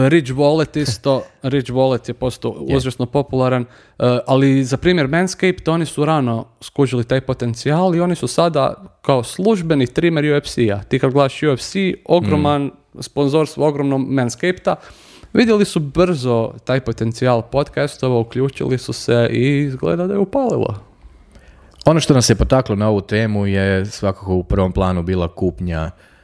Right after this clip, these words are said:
Speaker 2: e,
Speaker 1: Da.
Speaker 2: Joe Rogan, Joe Rogan Experience podcasta od strane Spotify-a. Ali to nije jedina akvizicija Spotify-a u, u, u ovom sad novijoj povijesti.
Speaker 1: Da.
Speaker 2: Oni su potrošili više od petsto milijuna dolara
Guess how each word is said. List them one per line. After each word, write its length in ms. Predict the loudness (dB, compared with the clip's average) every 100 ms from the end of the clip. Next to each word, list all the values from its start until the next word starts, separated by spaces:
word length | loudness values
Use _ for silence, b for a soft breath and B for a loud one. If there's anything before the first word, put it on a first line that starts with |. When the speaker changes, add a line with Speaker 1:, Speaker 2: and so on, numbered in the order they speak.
| b -6
Speaker 2:
e, 240 | 0 2
Speaker 1:
Da. 220 | 2 0 2
Speaker 2:
Joe 120 | 2
Rogan, 360 | 2 0 -4 -6 -8
Joe 160 | 0 0
Rogan 240 | 2 -2
Experience 580 | -6 -2 0 0 -2 -2
podcasta 720 | -2 -2 -2 -4 -2 0 0
od 200 | -2 -6
strane 320 | -2 0 0
Spotify-a. 680 | -2 -6 -8 -8 -10 -8 -8 -12 B B B
Ali 460 | 0 2 2 0 0
to 200 | 0 2
nije 340 | 4 4 4
jedina 460 | 2 2 0 0 -2
akvizicija 520 | -2 -2 -2 0 -4
Spotify-a 800 | -2 -4 -4 -2 0 2 0 -2 -8 _
u, 100 | -2 0 0
u, 300 | 0 -2 -2 -6 -14 b b b b b _ -2
u 220 | 2 4
ovom 280 | 4 2 -2
sad 220 | 0 0
novijoj 440 | 2 2 2 0 -2
povijesti. 520 | -2 -2 0 -2 -2
Speaker 1:
Da. 80 | -2
Speaker 2:
Oni 140 | -2
su 140 | -4 -6
potrošili 600 | -2 -2 -2 -2 0 0
više 400 | 0 -2 0 0
od 200 | 0 -4
petsto 380 | -4 -4 -2
milijuna 460 | -2 0 2 2 2
dolara 460 | 2 2 2 0